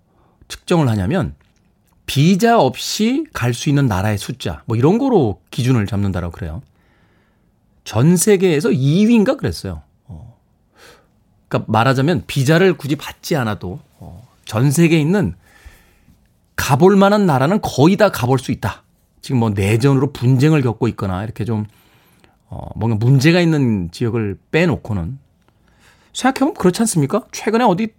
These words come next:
해외에 그냥 단순한 여행 가는데 비자 받아야 된다라고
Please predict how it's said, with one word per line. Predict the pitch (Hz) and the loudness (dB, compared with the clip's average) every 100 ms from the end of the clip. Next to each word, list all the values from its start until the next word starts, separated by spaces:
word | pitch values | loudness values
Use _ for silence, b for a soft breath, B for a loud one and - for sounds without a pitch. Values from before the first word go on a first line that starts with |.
| _ b b b _ | _ b b b _
해외에 | - 233 202 202 | -4 2 2 2
그냥 | 180 196 185 - | 0 -2 -2 -2
단순한 | 135 131 175 135 | 0 2 2 2
여행 | 120 151 | 2 2
가는데 | 143 131 120 175 _ | 0 -2 -2 -6 _
비자 | - 120 147 | -2 2 2
받아야 | 147 131 123 | 2 2 0
된다라고 | 113 104 101 87 95 | -2 -2 -4 -6 -8